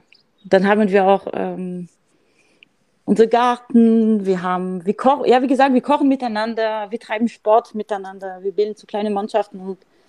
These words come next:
äh, reisen miteinander, organisieren selber unsere Reisen. Und, ähm, ja, Thema Datenschutz, das wäre auch weg, weil wir vertrauen uns und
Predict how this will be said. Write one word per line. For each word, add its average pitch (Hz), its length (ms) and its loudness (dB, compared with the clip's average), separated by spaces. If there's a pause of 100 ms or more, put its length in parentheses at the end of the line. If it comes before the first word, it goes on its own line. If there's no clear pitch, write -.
(640)
äh, 220 80 0
reisen 196 880 2
miteinander, 185 800 -4
organisieren 226 580 2
selber 202 320 4
unsere 202 360 -2
Reisen. 170 580 -12 (1000)
Und, 170 380 -2
ähm, 170 480 -6 (1120)
ja, 190 340 0 (1000)
Thema 220 220 4
Datenschutz, 214 560 0
das 175 160 -8
wäre 165 140 0
auch 202 140 0
weg, 190 340 -4 (560)
weil 165 160 0
wir 185 100 0
vertrauen 175 520 -2
uns - 540 -8
und 175 340 -8